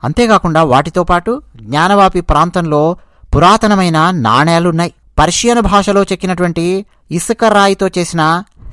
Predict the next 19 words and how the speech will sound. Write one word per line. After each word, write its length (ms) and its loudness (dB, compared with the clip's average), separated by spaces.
స్లాబ్ 380 2
ఉంది. 180 -4
ఒక 140 -2
రోకలి 460 2
కూడా 440 2
ఈ 100 -4
ఫోటోలలో 540 0
కనిపిస్తూ 480 -4
ఉన్నాయి. 220 -4
హిందూ 380 0
దేవీ 280 4
దేవతల 360 2
విగ్రహాలను 760 0
ధ్వంసం 540 0
చేసి 360 -2
దాని 360 4
మీద 200 4
మసీదు 400 2
నిర్మించారు 760 0